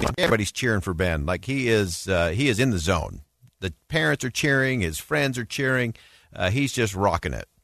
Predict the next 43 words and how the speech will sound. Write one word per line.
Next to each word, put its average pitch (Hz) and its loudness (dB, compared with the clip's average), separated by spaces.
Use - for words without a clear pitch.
And 110 2
he 208 0
runs 135 0
over 135 2
to 127 0
the 110 -4
sideline 104 2
to 95 -6
me, 85 -2
and 104 0
he 101 -14
says, 101 -2
"Hey, 117 2
I've, 113 0
I've 113 -6
scored 104 -2
four, 107 -4
four 110 -4
goals 107 -2
today. 73 -6
Andy 113 0
hasn't 92 -2
scored 90 -4
any. 90 0
Let 90 0
me 127 0
switch - -4
positions 87 -6
with 80 -8
Andy. 82 -4
I 82 -2
promise 110 0
I'll 90 0
set 98 -2
him 92 2
up - -4
to 80 -12
score 90 -6
twice 80 -2
before - -8
the 78 -4
game's 73 -4
over." 64 -6